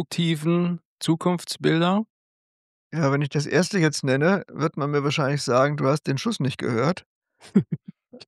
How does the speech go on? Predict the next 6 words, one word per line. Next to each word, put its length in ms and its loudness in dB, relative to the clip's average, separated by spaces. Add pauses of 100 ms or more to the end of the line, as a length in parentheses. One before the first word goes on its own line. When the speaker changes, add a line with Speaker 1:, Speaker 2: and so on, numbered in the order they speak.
Speaker 2:
Weil 200 4
das 140 4
ist 160 -2
wirklich 380 0
völlig 360 2
kontraintuitiv. 1300 -2